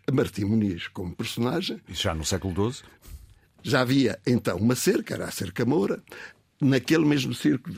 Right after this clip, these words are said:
Speaker 1: naquele mesmo sítio que estamos a falar, ao pé do chamado, o que viria a ser mais tarde Martim Muniz, também a, a, a cerca de Fernandina, eh,
Speaker 2: Sim.
Speaker 1: também vai por ali, eh, coloca a história,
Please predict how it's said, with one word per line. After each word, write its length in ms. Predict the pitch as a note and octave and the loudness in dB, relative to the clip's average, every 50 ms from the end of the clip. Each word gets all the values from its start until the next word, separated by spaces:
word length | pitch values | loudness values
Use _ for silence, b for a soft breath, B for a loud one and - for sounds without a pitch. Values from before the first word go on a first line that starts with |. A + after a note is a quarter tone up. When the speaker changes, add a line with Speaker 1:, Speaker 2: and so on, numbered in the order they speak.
| - A#2+ | -2 2
Speaker 1:
naquele 300 | A2 A#2 A2 - D#3 D3 | 2 2 2 4 2 2
mesmo 240 | C#3+ C#3+ C3+ B2 A#2+ | 4 2 0 -2 -4
sítio 200 | - - C3+ C3 | 0 -2 -2 0
que 80 | - | -2
estamos 260 | - - B2+ B2 B2+ C3+ | -4 -2 0 0 2 0
a 80 | B2+ | -2
falar, 340 | - - C3 C3 A#2+ G#2+ G2 | 0 0 0 0 0 0 0
ao 100 | G#2+ G2+ | -2 -4
pé 240 | - - B2 B2+ B2 | 0 0 0 2 2
do 220 | G#2+ A#2 G#2 G2+ | 0 0 -2 -2
chamado, 640 | - - - - A#2 G#2+ A2 A#2+ A#2 G#2+ G#2+ A2+ G#2 | -2 -6 -4 -2 0 0 0 0 0 -2 -2 -2 -4
o 60 | G#2 | -4
que 160 | - - A2 | -4 -4 -2
viria 240 | G2 G#2+ G#2+ B2 B2 | 0 2 2 2 2
a 40 | A#2 | 2
ser 120 | - - A2 | 0 -2 -2
mais 180 | A2+ A2+ G#2+ | -2 -2 -2
tarde 240 | - - A2+ G#2+ F#2+ | -4 -4 -4 -4 -2
Martim 300 | G2 G#2 G2+ - - A#2+ | -2 -2 -2 0 0 0
Muniz, 400 | G#2+ G#2+ A2+ A2 G2 F2 - - B B B B B B B - - G#2 - | 2 2 2 2 0 0 -4 -8 B B B B B B B -14 -14 -6 0
também 460 | - B2 B2 A#2 C#3+ C#3+ C3+ A2 G#2 | 2 2 4 4 4 2 2 2 0
a, 1000 | - - _ - A2+ A2+ A2+ A2 - - _ _ _ - - A#2 A2+ A2+ A2+ - - | -2 -4 _ 0 2 2 2 0 -4 -16 _ _ _ -4 -2 0 0 0 -2 -2 -4
a, 20 | A#2 | -4
a 40 | G#2+ | -4
cerca 520 | - - - C3 B2+ A#2+ - - B2 A#2 | -4 0 2 2 2 0 0 0 0 0
de 240 | G#2 G#2+ G2+ A2+ B2 A#2 | 0 0 -2 -2 -2 -2
Fernandina, 840 | A#2 - - A2+ G#2+ B2 A#2+ A2 B2+ C3 A#2 G2+ F#2+ F2+ D#2+ - - - - | -2 -4 -4 0 0 2 2 4 4 4 2 2 0 -2 -6 -10 -14 -12 -8
eh, 260 | G#2 G2+ F#2+ F#2 G2 F#2+ B B B B B | -6 -4 -4 -4 -8 -10 B B B B B
Speaker 2:
Sim. 80 | _ - C#3 B2 | _ 0 2 4
Speaker 1:
também 420 | A#2+ A2 C#3+ D3+ C3+ G#2 F#2+ - _ - | 4 4 4 2 2 0 -2 -8 _ -14
vai 300 | F2+ - G#2+ G2+ F#2+ F#2 | -6 -6 -4 -4 -4 -6
por 220 | - _ - G#2 | -4 _ -2 0
ali, 360 | A#2 B2 C3+ D#3+ F3+ G#3+ G#3 - _ _ B B B B B B B B B B B B _ | 2 2 2 2 0 0 -2 -6 _ _ B B B B B B B B B B B B _
eh, 240 | D#3 D#3+ - - - _ _ _ _ _ _ - - | 2 2 2 2 -2 _ _ _ _ _ _ -4 0
coloca 420 | E3 D#3 B2+ G#2+ G#2 - - - - - _ _ _ _ _ _ _ _ _ _ - | 2 2 2 2 -2 -10 -16 -20 -20 -20 _ _ _ _ _ _ _ _ _ _ 0
a 40 | A#2+ | 0
história, 580 | G#2+ - - - A#2+ G#2+ F#2+ F#2+ F2 - - | 0 2 0 0 -2 -2 -2 -6 -8 -12 -14